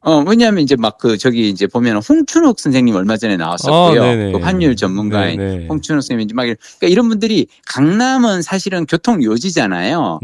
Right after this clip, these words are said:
Speaker 2: 네.
Speaker 1: 그래서 막 이렇게 사람들 오기 좋고 해서 거기에서 촬영을 하고, 그리고 정태익 선생님 그 사무실도 그래서 그 근처고 그렇긴 한데,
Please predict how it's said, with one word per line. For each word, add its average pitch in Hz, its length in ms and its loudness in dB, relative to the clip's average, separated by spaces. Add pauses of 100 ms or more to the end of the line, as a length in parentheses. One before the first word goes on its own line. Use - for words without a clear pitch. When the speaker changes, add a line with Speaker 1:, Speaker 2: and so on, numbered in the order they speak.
Speaker 2:
네. 98 460 -2
Speaker 1:
그래서 202 540 2
막 180 180 -2
이렇게 190 160 -4
사람들 208 260 0
오기 180 460 0
좋고 151 320 -4
해서 208 320 -2 (280)
거기에서 214 720 0 (220)
촬영을 226 480 -2
하고, 214 420 0
그리고 196 260 -2
정태익 196 360 -2
선생님 180 480 -6
그 139 120 -4
사무실도 180 520 -6
그래서 143 240 -4
그 135 160 -6
근처고 147 400 -4
그렇긴 160 320 -10
한데, 202 400 -2